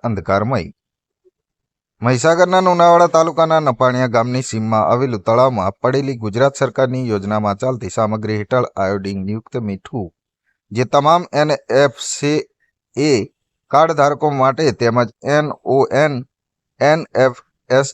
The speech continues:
એ કાર્ડ ધારકો માટે હોય છે, જે વિનામૂલ્ય હોય છે, જે તમામ કાર્ડ ધારકો માટે હોય છે. આ તળાવના કિનારે પડેલી મફત મીઠાની બોરીઓ આવી કઈથી? કોણ છે આનો સોદાગર? શું સરકાર માન્ય દુકાનોમાં આવી જ ગેરરીતિ જોવા મળી છે? તો તેનો જવાબદાર કોણ?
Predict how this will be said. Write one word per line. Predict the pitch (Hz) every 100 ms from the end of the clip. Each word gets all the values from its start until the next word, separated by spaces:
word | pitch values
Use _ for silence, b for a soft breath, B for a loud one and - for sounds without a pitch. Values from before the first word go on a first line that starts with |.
| -
એ | 127 139
કાર્ડ | 104 123 131
ધારકો | 117 107 107 107
માટે | 131 117 117 - -
હોય | 123 95
છે, | - 90 -
જે | 98
વિનામૂલ્ય | 104 110 123 131 127 139
હોય | 123 143
છે, | 127 104
જે | 107
તમામ | 98 120 127 151 160
કાર્ડ | - 120 104
ધારકો | 101 110 - 107
માટે | 104 95
હોય | 135 117 87
છે. | 78 - _ _ _ _ _ _ _ _
આ | - 160
તળાવના | 175 175 180 180
કિનારે | 165 165 165 165 170
પડેલી | 156 143 147 151
મફત | 143 131 135 131 _ _ _
મીઠાની | 98 107 107 - 127 127 123
બોરીઓ | 104 110 113 143 113 -
આવી | 113 117 123
કઈથી? | 143 147 127 107 90 _
કોણ | - 139 147
છે | - 123
આનો | 107 98 117
સોદાગર? | - 131 92 82 78 - _ _ _ _ _ _ _ _ _
શું | - 120
સરકાર | 131 120 143 143
માન્ય | 139 151 147 147
દુકાનોમાં | 139 117 139 143 143 139
આવી | 127 143
જ | 143
ગેરરીતિ | 139 143 143 123 143
જોવા | 131 135 135
મળી | 139 139
છે? | 127 127
તો | 135 110
તેનો | 113 110 113
જવાબદાર | 104 107 104 131 135
કોણ? | 160 95